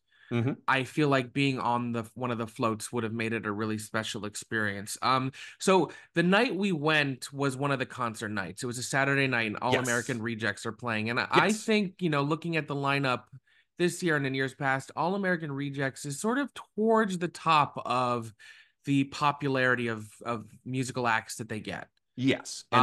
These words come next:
Speaker 2: Um,
Speaker 1: they, and they, I will say this, seeing that show, I feel like All American Rejects, they didn't come there. I,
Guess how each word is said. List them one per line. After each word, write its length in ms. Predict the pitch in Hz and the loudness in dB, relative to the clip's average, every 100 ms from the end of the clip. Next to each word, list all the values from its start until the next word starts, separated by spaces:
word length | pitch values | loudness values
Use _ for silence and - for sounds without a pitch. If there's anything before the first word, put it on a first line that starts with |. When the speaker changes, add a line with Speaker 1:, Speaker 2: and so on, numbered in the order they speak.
| 127 | 8
Speaker 2:
Um, 80 | 180 | 8
Speaker 1:
they, 400 | 165 156 151 - | 6 2 -2 -4
and 180 | 123 117 | 0 2
they, 440 | 127 147 151 143 - | 4 2 2 -2 0
I 140 | 127 | 0
will 100 | 147 | 0
say 200 | 165 127 | -4 -4
this, 220 | 98 85 - _ _ _ _ _ _ | -6 -8 -12 _ _ _ _ _ _
seeing 320 | - 160 180 | -4 2 4
that 180 | 202 165 | 4 2
show, 480 | - 123 117 131 135 | 0 2 4 4 2
I 140 | 104 110 | 0 -2
feel 280 | - 135 | -2 -4
like 300 | 143 127 110 - | 0 0 0 -4
All 200 | 110 110 | 0 0
American 300 | 107 107 98 | 0 -4 -4
Rejects, 540 | 95 92 92 87 - - | -6 -2 -2 -4 -8 -16
they 380 | 95 90 123 123 | -8 0 2 2
didn't 300 | 113 143 160 | 0 0 0
come 260 | - 135 123 | -2 -2 0
there. 520 | 110 101 98 92 - _ _ - | 2 2 2 0 -4 _ _ -2
I, 100 | 127 | -2